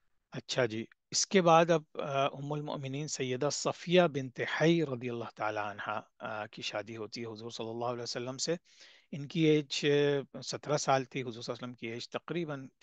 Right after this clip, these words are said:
ساٹھ سال تھی، ففٹی نائن ایئرز۔ یہ یاد رکھیے گا کہ یہ تمام جو ہم ایئرز بیان کر رہے ہیں، یہ قمری سال ہیں۔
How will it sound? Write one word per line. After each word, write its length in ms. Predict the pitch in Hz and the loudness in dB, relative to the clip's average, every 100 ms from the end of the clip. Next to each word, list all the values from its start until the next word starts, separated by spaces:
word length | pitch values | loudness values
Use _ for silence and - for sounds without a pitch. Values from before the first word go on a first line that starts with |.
| - | -12
ساٹھ 300 | - 107 - | -4 -4 -4
سال 200 | 117 104 | -6 -6
تھی، 100 | 120 | -10
ففٹی 320 | - 104 - | -14 -16 -14
نائن 260 | 107 104 104 | -12 -12 -10
ایئرز۔ 280 | 101 104 - _ - - _ | -12 -14 -18 _ -20 -20 _
یہ 100 | 160 | 6
یاد 160 | 156 147 | 8 8
رکھیے 340 | 156 - 175 | 6 4 4
گا 120 | 175 | 4
کہ 40 | 170 | 2
یہ 120 | 165 - | 0 -2
تمام 320 | 123 127 151 | -2 0 -2
جو 180 | 143 139 | -4 -6
ہم 100 | 143 | -8
ایئرز 380 | - 131 156 139 | -8 0 0 0
بیان 440 | 180 - 117 127 143 | -10 -10 -6 -6 -6
کر 180 | 123 | -8
رہے 120 | 123 139 | -8 -6
ہیں، 80 | |
یہ 80 | 147 - | -6 -6
قمری 340 | 131 143 160 | -6 0 0
سال 340 | 165 - 107 104 | 2 2 0 0
ہیں۔ 80 | - | -6